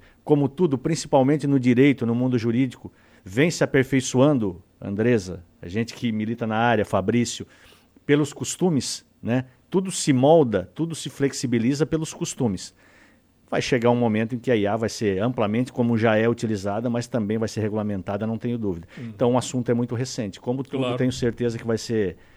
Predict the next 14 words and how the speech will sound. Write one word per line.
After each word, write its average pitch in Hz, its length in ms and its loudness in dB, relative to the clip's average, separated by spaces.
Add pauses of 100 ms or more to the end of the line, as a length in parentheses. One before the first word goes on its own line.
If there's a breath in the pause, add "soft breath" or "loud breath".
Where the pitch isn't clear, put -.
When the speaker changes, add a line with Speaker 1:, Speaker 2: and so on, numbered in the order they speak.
(100)
Speaker 1:
é, 101 460 0
devidamente 110 800 0
observado, 107 640 -2
legalizado 107 680 0
e 117 60 0
usado 110 400 -2
em, 110 160 0
em 107 320 -2
ampla 143 340 2
e 135 40 2
larga 127 260 4
escala 85 400 -6
aí. - 60 -14
Speaker 2:
Uhum. 107 260 -12